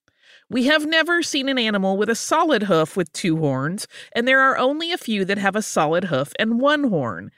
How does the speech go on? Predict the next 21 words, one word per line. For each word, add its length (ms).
as 160
the 120
Indian 380
ass 340
and 160
the 80
oryx. 680
Of 220
all 300
animals 580
with 120
a 40
solid 400
hoof, 380
the 140
Indian 480
ass 380
alone 520
has 220
a 60
talus. 680